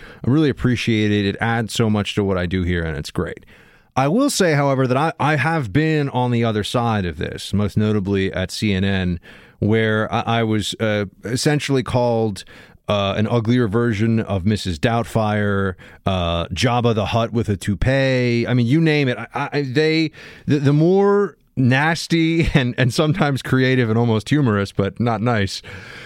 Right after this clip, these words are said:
uh, th-, they could be, they were happier with that, right? They were trying to always, when I, when I come off air doing a hit,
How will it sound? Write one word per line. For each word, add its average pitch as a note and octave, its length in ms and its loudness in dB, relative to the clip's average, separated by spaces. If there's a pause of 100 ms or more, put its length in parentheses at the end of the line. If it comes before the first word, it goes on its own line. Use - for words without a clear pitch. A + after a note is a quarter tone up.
(100)
uh, A2+ 320 0
th-, A#2 440 -2
they A2+ 400 -2
could A2+ 160 0
be, B2+ 420 4
they A2 500 0
were A#2+ 140 2
happier A2+ 420 0
with F2+ 140 -2
that, F2 200 -4
right? G2 200 -2
They A#2+ 140 2
were A2+ 120 0
trying A2+ 460 0
to G#2 220 -2
always, G#2+ 540 0 (320)
when A#2+ 140 2
I, D3 60 -2
when D3 120 4
I C3 60 2
come C#3+ 260 2
off A#2+ 260 0
air A2+ 340 0
doing G#2 240 0
a G2 100 0
hit, G2 340 -2